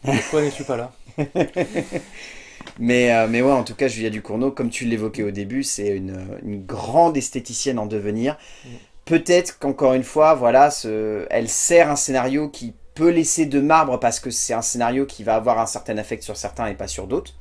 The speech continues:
Speaker 2: Ça, c'est important de le rappeler. Mais en tout cas, visuellement, enfin, son, son cinéma, il est, il est exceptionnel et, euh,
Speaker 1: Mm.
Speaker 2: et il arrive à traduire des émotions, enfin, des scènes de danse qui sont d'une, d'une simplicité, mais d'une,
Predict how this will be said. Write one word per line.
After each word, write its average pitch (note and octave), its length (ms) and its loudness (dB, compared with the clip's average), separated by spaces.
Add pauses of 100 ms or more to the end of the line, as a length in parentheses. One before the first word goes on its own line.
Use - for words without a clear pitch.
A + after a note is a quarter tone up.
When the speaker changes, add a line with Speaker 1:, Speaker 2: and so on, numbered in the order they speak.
(320)
Speaker 2:
Ça, - 160 -12
c'est F#2+ 360 -6
important F#2+ 380 -6
de G#2 60 -6
le G2+ 60 0
rappeler. C#3+ 340 -2 (380)
Mais F#2 120 -10
en E2 100 -12
tout G2 100 -16
cas, C3+ 160 0
visuellement, G2+ 480 -8
enfin, F#2+ 260 -12
son, F2+ 400 -12
son - 160 -12
cinéma, G2+ 440 -4
il G2 180 -8
est, G2+ 480 -10
il F#2+ 160 -12
est F#2+ 120 -10
exceptionnel B2+ 680 -6
et, G#2 160 -4
euh, G2+ 140 -6 (560)
Speaker 1:
Mm. C#3 60 -14
Speaker 2:
et A#2+ 80 -10
il C3+ 80 -8
arrive E3 260 -10
à - 60 -10
traduire C#3+ 460 -14
des A2+ 260 -8
émotions, C3 340 -8
enfin, G#2+ 220 -14 (500)
des A#2+ 140 -4
scènes F#3+ 380 -2
de C#3+ 160 2
danse E3+ 440 0
qui - 140 -12
sont C#3+ 200 -2
d'une, A#2 380 -2 (320)
d'une C#3+ 240 0
simplicité, F#3+ 880 0
mais D3+ 140 0
d'une, A#2+ 380 -2